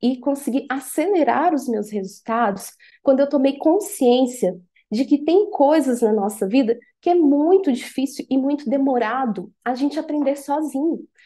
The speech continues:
Só ali na tentativa, erro, tentativa e erro. Então, às vezes, a gente precisa contar com a ajuda de um mentor, de alguém que já tá mais à frente que você,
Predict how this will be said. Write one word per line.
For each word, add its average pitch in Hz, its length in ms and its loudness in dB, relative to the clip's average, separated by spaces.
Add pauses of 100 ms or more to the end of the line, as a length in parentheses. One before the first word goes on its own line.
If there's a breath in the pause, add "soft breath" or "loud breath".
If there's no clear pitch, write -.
(120)
Só - 180 -4
ali 285 200 0
na 233 120 0
tentativa, 233 880 -6
erro, 220 320 -2
tentativa 208 720 -8
e 220 80 0
erro. 208 400 -2 (320 loud breath)
Então, 254 300 2
às 240 180 2
vezes, 240 240 4
a 247 40 0
gente 240 260 -4
precisa 233 840 -2 (360 loud breath)
contar 277 760 0
com 285 180 0
a 285 100 -2
ajuda 240 680 -2
de 214 180 -4
um 294 120 0
mentor, 302 600 -2 (360)
de 214 120 0
alguém 277 400 0
que 285 140 -4
já 269 140 -6
tá 349 320 -4
mais 277 200 -2
à 240 100 0
frente 214 420 -6
que 196 100 -14
você, 202 540 -10